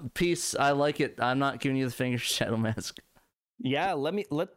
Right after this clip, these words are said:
Speaker 2: tell us if you find out what you find out on that, Shadow. If it can do polyphony, that would be incredible.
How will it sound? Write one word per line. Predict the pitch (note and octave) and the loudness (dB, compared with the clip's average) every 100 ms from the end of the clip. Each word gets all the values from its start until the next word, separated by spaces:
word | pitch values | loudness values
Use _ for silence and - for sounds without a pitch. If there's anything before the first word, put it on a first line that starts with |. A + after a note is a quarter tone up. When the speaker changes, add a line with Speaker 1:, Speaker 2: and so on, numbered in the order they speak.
| C#3 | -8
Speaker 2:
tell | - D#3+ A#3 | -2 0 0
us | A3+ G3 | -2 -4
if | - | -4
you | G3+ G3 | -4 -2
find | F3+ E3+ E3 | -2 -2 0
out | D#3 D3+ | 0 0
what | D3+ | -2
you | C3+ | -2
find | B2 C#3 C#3 | -2 -2 0
out | C3+ D3+ | 0 -2
on | G#2+ | -2
that, | G2 F#2 | -4 -2
Shadow. | G#2+ G#2 | -2 0
If | G#2 G#2+ | -2 -4
it | B2 | -4
can | - | -4
do | D3 C#3+ | -4 -2
polyphony, | A#2+ A#2 - G2+ F#2 F2+ - - - - - | -2 -2 -4 -4 -4 -6 -12 -18 -18 -8 -4
that | A#2+ | -2
would | A2+ | -2
be | A2+ | -2
incredible. | G#2 - A#2+ G2 E2+ | -2 -2 -2 -2 -6